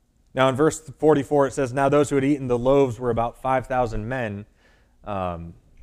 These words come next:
notice it says five thousand men. One of the ways that they would count in, uh, this culture was by just counting the heads of the household,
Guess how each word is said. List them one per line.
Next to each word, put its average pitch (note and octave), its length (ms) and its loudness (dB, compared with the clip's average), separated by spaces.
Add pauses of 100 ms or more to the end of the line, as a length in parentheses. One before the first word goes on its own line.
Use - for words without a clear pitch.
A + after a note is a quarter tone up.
(1160)
notice C3+ 380 -2
it B2 60 -18
says B2 360 -4
five B2 280 -2
thousand A2 580 -4 (140)
men. G#2+ 420 -8 (500)
One A2+ 180 -6
of A#2 40 -4
the A2+ 60 -2
ways A#2 240 0
that G#2+ 100 -10
they A2 100 -2
would G#2+ 140 -4
count A#2+ 400 -6
in, G#2 340 -10 (500)
uh, F#2+ 400 -4
this G#2+ 200 -8
culture A#2 420 -6
was G2 400 -6
by F2+ 460 -8 (760)
just - 140 -20
counting G2+ 240 -8
the G2 80 -6
heads G#2+ 200 -4
of A2+ 80 -4
the A2 60 -6
household, G#2+ 560 -6